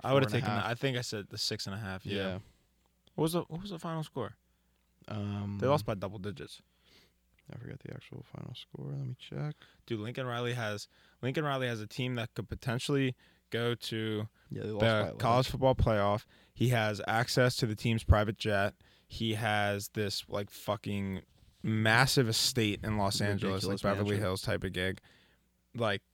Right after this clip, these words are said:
Speaker 1: dude is, I, I mean, uh, you couldn't, you couldn't
Speaker 2: Goat.
Speaker 1: pay me. I mean, <sighs> you, I don't know. You'd have to have a lot of money for me to live in Los Angeles, but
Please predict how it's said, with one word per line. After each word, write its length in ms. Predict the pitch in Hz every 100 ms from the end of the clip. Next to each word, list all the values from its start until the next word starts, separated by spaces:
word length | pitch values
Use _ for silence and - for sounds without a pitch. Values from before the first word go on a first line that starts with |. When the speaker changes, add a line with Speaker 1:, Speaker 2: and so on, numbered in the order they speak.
| _ _ _ -
Speaker 1:
dude 280 | 147 170
is, 260 | 156 107 - -
I, 220 | 113 101
I 20 |
mean, 280 | 113 104 101 -
uh, 60 | 71 - _ - _ -
you 120 | 123
couldn't, 360 | - 110 92 -
you 80 |
couldn't 240 | 117 123 104
Speaker 2:
Goat. 160 | 110 -
Speaker 1:
pay 300 | - 120 104
me. 320 | 95 92 92 -
I 60 | 113
mean, 60 | -
<sighs> 720 | - - - - _ _ _ -
you, 160 | 139 - _ _ _
I 100 | -
don't 120 | 131 98
know. 60 |
You'd 280 | 101 120 135
have 100 | 139
to 100 | 120
have 140 | 113
a 40 | 98
lot 280 | 98 101 101
of 60 |
money 180 | 101 95
for 100 | 92
me 120 | 95 95
to 60 |
live 180 | 92 92
in 80 | 92
Los 180 | 92 95
Angeles, 400 | 98 95 90 98
but 240 | - 95